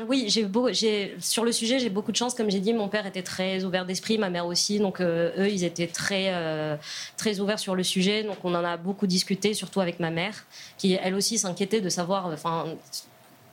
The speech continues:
tout d'un coup, elle a sa fille qui n'a pas ses règles pendant trois mois et quand elle les a, c'est pendant un mois. Il faut bien trouver ce qui se passe. Ça avait un impact sur ma santé. J'ai perdu beaucoup de poids, j'étais, euh, complètement anémiée. Donc, elle, euh,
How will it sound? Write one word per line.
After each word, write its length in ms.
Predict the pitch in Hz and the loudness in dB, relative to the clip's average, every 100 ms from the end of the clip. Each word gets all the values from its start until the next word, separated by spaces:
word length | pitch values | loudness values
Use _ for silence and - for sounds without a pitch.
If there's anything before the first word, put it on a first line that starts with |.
| - - - | -20 -12 0
tout 80 | |
d'un 140 | 208 190 | 2 2
coup, 160 | 208 | 2
elle 80 | 254 | 0
a 60 | 180 | 0
sa 160 | 196 | -2
fille 180 | 185 233 | -2 -2
qui 100 | 226 | 0
n'a 120 | 175 | 0
pas 100 | 170 | 0
ses 140 | 185 185 | -2 -2
règles 180 | 190 190 | -4 -4
pendant 220 | 170 170 | -4 -4
trois 180 | - 185 | -2 0
mois 220 | 196 190 | 0 -2
et 20 | |
quand 180 | 156 151 | -4 -4
elle 60 | |
les 160 | 165 170 | -2 0
a, 60 | 190 | -2
c'est 160 | 180 | -4
pendant 220 | 156 156 - | -2 -2 0
un 80 | 175 | 2
mois. 300 | 185 208 196 | 2 0 -2
Il 80 | |
faut 140 | - 160 | -6 -6
bien 160 | 160 | -6
trouver 360 | 180 185 190 208 | -6 -4 0 0
ce 100 | 202 | 0
qui 80 | 190 | -2
se 80 | - | -2
passe. 400 | 185 175 - - - - | 0 -2 -4 -10 -20 -10
Ça 100 | - | -2
avait 100 | 165 | 0
un 120 | 180 175 | 0 0
impact 260 | 180 202 | -2 -4
sur 100 | - | -2
ma 100 | 165 | -4
santé. 500 | 160 170 208 208 233 - - - - | -2 -2 2 2 0 -4 -16 -18 -8
J'ai 260 | - 170 170 | 0 2 2
perdu 380 | 175 175 175 190 | 0 -2 -2 -2
beaucoup 240 | 180 180 | -2 -4
de 40 | |
poids, 440 | 185 202 202 202 208 | -2 0 2 2 -2
j'étais, 460 | 185 - 170 165 160 | -6 -4 -2 0 2
euh, 320 | 160 156 139 - | 0 -2 -4 -4
complètement 360 | 190 196 190 | -2 -2 0
anémiée. 520 | 185 185 196 208 220 220 - - - - 175 | 0 2 2 4 2 -2 -12 -16 -16 -10 -4
Donc, 160 | 180 | -2
elle, 140 | 175 165 | 0 0
euh, 240 | 156 | -2